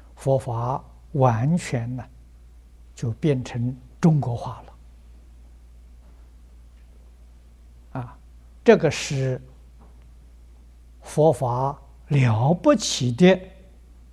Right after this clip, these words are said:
一种措施，跟佛在经上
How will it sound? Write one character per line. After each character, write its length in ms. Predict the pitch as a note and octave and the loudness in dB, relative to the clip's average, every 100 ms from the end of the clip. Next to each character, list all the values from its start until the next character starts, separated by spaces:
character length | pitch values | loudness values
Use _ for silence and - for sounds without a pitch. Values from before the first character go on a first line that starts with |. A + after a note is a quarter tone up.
| - - - - - - - - - - - - - - - - - - - - - | -20 -20 -20 -20 -20 -20 -20 -20 -20 -20 -20 -20 -20 -20 -20 -20 -20 -20 -20 -20 -2
一 160 | F3 | 0
种 480 | D3 C3+ B2+ C#3+ D#3+ E3+ - - - - - - - | 0 0 0 2 0 -4 -14 -20 -20 -20 -20 -20 -14
措 220 | - C#3+ | -6 -6
施， 280 | - E3+ F3 - - - - - - - - - - - - - - - - - - - - - - - - - - - - - - - - - - - - - - - - - - - | -6 -12 -12 -18 -20 -20 -20 -20 -20 -20 -20 -20 -20 -20 -20 -20 -20 -20 -20 -20 -20 -20 -20 -20 -20 -20 -20 -20 -20 -20 -20 -20 -20 -20 -20 -20 -20 -20 -20 -20 -20 -20 -20 -20 -20 2
跟 320 | - F#3 F#3+ | 6 8 8
佛 300 | F3+ - E3+ | 2 6 8
在 180 | F#3 E3+ | 8 6
经 320 | D#3+ F#3+ F#3+ | 6 4 2
上 400 | F3 D3 C#3+ C#3+ | 2 2 2 0